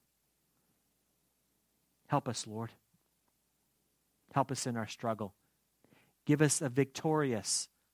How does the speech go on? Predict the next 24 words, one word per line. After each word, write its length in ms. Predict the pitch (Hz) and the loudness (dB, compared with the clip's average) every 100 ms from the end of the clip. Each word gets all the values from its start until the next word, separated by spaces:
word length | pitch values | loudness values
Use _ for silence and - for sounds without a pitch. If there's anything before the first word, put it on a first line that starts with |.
| _ | _
struggle. 480 | - - 120 101 98 _ _ _ _ _ _ _ _ _ _ _ _ _ _ _ _ _ _ _ - - - - | -12 -4 -4 -4 -10 _ _ _ _ _ _ _ _ _ _ _ _ _ _ _ _ _ _ _ -20 -20 -20 -4
And 120 | 143 | 4
Father, 300 | 175 160 139 113 | 10 10 10 0
now 280 | 139 135 120 | 2 4 4
I 100 | 113 | 2
pray 280 | - 143 123 | 2 2 2
that 200 | 113 110 - | 0 -4 0
by 140 | 123 131 | 4 4
your 120 | 131 | 2
Spirit 360 | - 135 117 | -4 -2 -2
that 180 | 110 - | -2 -6
you 60 | - | -8
open 260 | 123 131 120 | -6 -2 -2
up 240 | 113 - _ _ _ _ - | -2 -6 _ _ _ _ -4
this, 180 | 123 - _ | -2 -2 _
this 340 | 156 123 131 - | -6 0 0 0
book 500 | 117 101 170 - - - - | -2 4 4 4 -8 -18 -8
to 180 | 120 104 | -4 -2
us, 300 | 98 - - | -4 -6 -6
this 160 | 123 123 | -4 -2
letter 420 | 123 143 143 107 _ _ _ _ _ | 2 4 2 -2 _ _ _ _ _
that 120 | 123 | -6
Paul 240 | - 151 143 | 2 4 6
wrote, 360 | 147 131 - | 4 2 -4